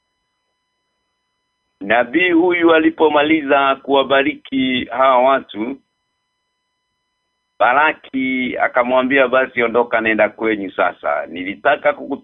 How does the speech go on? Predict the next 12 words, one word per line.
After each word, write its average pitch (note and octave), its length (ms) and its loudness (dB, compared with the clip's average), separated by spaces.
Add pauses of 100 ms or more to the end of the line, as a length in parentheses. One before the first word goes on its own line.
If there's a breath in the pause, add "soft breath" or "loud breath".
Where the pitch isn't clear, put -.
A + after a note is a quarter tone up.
(200)
kukubariki, C3 840 -4
eh, G#2+ 260 0
nilitaka C3+ 520 0
kutunikia C3+ 680 -4
tunu C3+ 300 -2
kubwa, B2+ 480 -4 (880)
lakini B2+ 380 -4
Mungu A2+ 880 -4
Bwana A#2 580 2
amekukataza." G2+ 1040 -4 (2500)
Na A2 100 0
ndipo C3 640 0